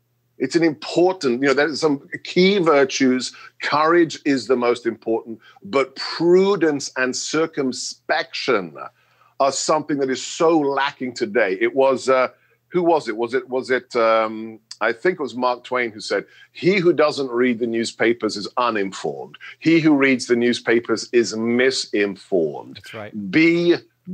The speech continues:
Speaker 1: be your own arbiter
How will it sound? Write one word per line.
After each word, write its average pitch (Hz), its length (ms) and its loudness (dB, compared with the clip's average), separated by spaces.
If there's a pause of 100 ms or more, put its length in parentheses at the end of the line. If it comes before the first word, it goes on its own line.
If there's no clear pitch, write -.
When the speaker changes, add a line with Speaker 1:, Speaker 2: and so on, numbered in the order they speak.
(100)
Speaker 1:
be 170 480 2
your 131 320 4 (140)
own 151 480 2 (160)
arbiter 120 720 0